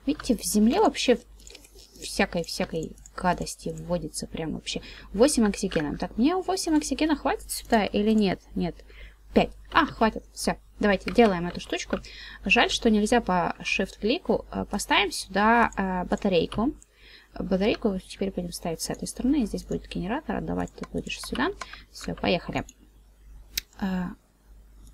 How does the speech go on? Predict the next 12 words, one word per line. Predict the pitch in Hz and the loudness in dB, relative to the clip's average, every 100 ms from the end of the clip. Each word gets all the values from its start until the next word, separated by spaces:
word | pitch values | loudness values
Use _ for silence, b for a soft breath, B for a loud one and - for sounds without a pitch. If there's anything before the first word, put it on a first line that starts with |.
| - _ _ _ _ _ _ - _ - | -20 _ _ _ _ _ _ -20 _ -4
он | 208 196 | 2 2
накапливает. | 202 185 - 175 - - | 2 0 -2 -8 -10 -6
Видите, | 220 220 185 | -6 -4 -4
он | 180 | -2
накапливает. | 190 196 196 - - B B B - | -2 -2 -4 -8 -8 B B B 6
И | |
вот, | 226 220 - | 8 6 2
чтобы | - 202 | 0 0
скрафтить | 208 - - - 277 | 0 6 6 6 -2
эту | 240 226 | -2 -2
фиговину, | - 208 185 190 214 349 - - - - - - | -4 0 0 2 2 0 -4 -20 -20 -20 -18 -8
э, | 190 180 175 | -4 -2 -4